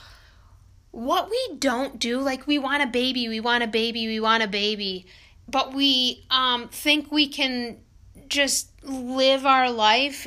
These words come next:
in these, hmm, uh, how, how do I say this? You know, we don't take care of ourselves. We look at screens. We don't go outside. We eat like crap. We drink boatloads of alcohol,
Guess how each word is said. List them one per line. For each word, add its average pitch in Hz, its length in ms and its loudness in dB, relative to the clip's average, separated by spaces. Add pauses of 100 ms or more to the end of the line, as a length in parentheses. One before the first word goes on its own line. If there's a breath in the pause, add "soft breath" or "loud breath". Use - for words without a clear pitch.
(140)
in 233 840 0 (800 soft breath)
these, 233 840 0 (160)
hmm, 208 640 -8 (1500 loud breath)
uh, 233 200 2
how, 262 400 2
how 277 260 2
do 269 40 2
I 247 100 2
say 240 300 2
this? 190 360 -8 (200 soft breath)
You 254 120 -2
know, 226 240 2
we 254 140 0
don't 285 220 2
take 285 220 0
care 247 280 2
of 247 80 -4
ourselves. 233 720 0
We 226 140 -4
look 247 260 -2
at 254 240 0
screens. 240 680 -2
We 220 120 0
don't 240 260 0
go 254 140 0
outside. 226 680 0
We 214 100 -8
eat 226 280 -4
like 262 240 -2
crap. 233 480 0
We 233 100 -8
drink 220 380 -6
boatloads 226 440 0
of 208 100 -4
alcohol, 220 680 0